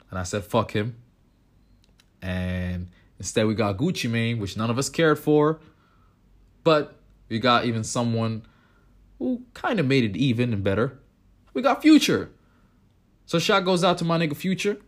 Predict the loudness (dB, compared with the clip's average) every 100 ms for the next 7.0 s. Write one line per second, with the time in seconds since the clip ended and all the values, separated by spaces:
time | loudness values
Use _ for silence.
0 | _ _ _ _ _ -8 0 0 2 0
1 | -2 -4 -4 0 2 2 0 -2 0 4
2 | 2 4 0 2 -2 0 0 0 0 -4
3 | -10 -18 _ _ _ _ _ _ _ -2
4 | 0 0 0 2 0 -2 -4 0 2 2
5 | -2 -4 -4 -2 0 -2 -2 -4 -6 -10
6 | -16 _ _ _ _ _ _ -2 -2